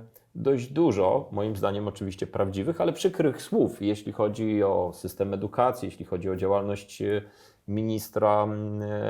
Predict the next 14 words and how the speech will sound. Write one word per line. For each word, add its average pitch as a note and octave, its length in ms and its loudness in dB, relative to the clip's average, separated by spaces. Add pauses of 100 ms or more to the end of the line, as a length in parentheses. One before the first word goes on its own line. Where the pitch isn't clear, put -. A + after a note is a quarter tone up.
edukacji. A2 600 2
Wiele E3+ 300 6
osób E3 300 0
się D3 100 -4
zastanawia, C#3 640 0
czy B2+ 560 0 (640)
to B2+ 80 8
były A#2+ 260 8
twoje E3+ 280 8
słowa, A3 260 4
czy F3+ 120 -6
ktoś D#3+ 160 -2
ci A2 120 -8
napisał. - 360 -8